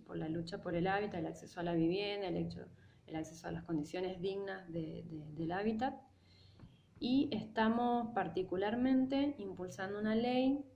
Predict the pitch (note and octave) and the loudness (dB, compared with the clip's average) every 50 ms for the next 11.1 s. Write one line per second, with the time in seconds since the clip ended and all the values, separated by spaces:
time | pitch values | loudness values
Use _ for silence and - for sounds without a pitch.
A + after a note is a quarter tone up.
0 | - G3 G3 F#3+ F#3+ - - G3 G3+ A3 A3+ A3+ A3+ A3+ A3+ G#3+ G#3 G3 G3 F#3+ | -6 -6 -4 -4 -6 -8 -8 -2 0 2 2 2 2 0 -2 -4 -6 -6 -4 -4
1 | F#3+ F#3+ G3 G3+ G#3 G#3 G3+ G3+ F#3+ F#3+ G3 G#3 G#3 G3+ G#3 F#3 F3 E3 E3 E3+ | -4 -2 -2 -2 -4 -4 -6 -4 -2 -2 0 0 -2 -2 -2 -2 -2 -2 -2 -2
2 | - F#3+ F#3+ - F#3+ - - F#3+ G3 G3+ G3 - F3 - - F3+ E3+ - F3 F3 | -6 -10 -12 -12 -12 -8 -4 -2 -2 -2 -4 -6 -8 -10 -12 -14 -10 -6 -4 -4
3 | F#3 F#3 F#3+ F#3 G#3 G3+ G3+ G3 F#3+ F3+ E3+ E3+ F3 F3+ F#3 F#3 - G3 - G3+ | -2 -2 0 2 2 2 2 2 2 2 2 0 0 0 -2 -4 -6 -6 -6 -6
4 | G3 - G#3+ A3 A#3 B3 B3+ A#3+ - - - - - - - - _ _ _ _ | -4 0 2 2 4 4 2 0 -2 -8 -16 -20 -20 -20 -20 -20 _ _ _ _
5 | - - _ _ _ _ _ _ _ _ - - F#3 F3 - G3 F3+ F#3 G#3 A3 | -20 -20 _ _ _ _ _ _ _ _ -8 -6 -6 -2 0 2 4 4 4 4
6 | A3 A3 - A3+ A3+ A#3+ B3+ B3+ - - - F#3 F3+ F3 E3+ E3 E3+ E3+ F3+ F#3+ | 4 2 0 0 0 0 0 -2 -4 -6 -6 -4 -2 0 2 4 4 4 4 2
7 | G3+ G3 - - G3+ G#3 - - G#3+ G#3 G#3 G3+ G3+ G3+ G#3+ A#3 B3 B3+ B3 B3 | 2 -2 -2 -2 -4 -4 -2 0 0 0 0 0 0 0 2 2 2 2 2 2
8 | B3 B3+ B3 - F3+ F3 F3 F#3 F#3+ F#3+ F#3 F3+ F3+ F3+ F3+ F3 E3+ F3+ F#3+ G3 | 2 0 0 0 -2 -2 -2 -2 -4 -6 -6 -4 -4 -2 0 0 0 0 2 2
9 | G3 G#3 G#3 G#3 - E3+ F3 E3+ E3 E3 E3 E3 E3 E3 - E3+ E3 F3 E3+ F#3 | 2 0 0 -2 -2 0 0 2 2 2 0 0 -4 -4 -2 -2 -2 0 -2 -2
10 | F#3+ F#3+ F#3 F#3 F#3 F#3 F3+ F3 F3+ F#3 F#3 F#3+ - - A#3+ A3+ A3+ A3+ B3 C#4 | -4 -4 -4 -4 -2 -2 -2 -2 -2 -4 -6 -6 -8 -6 -4 -2 -2 -2 -2 -4
11 | - - | -6 -8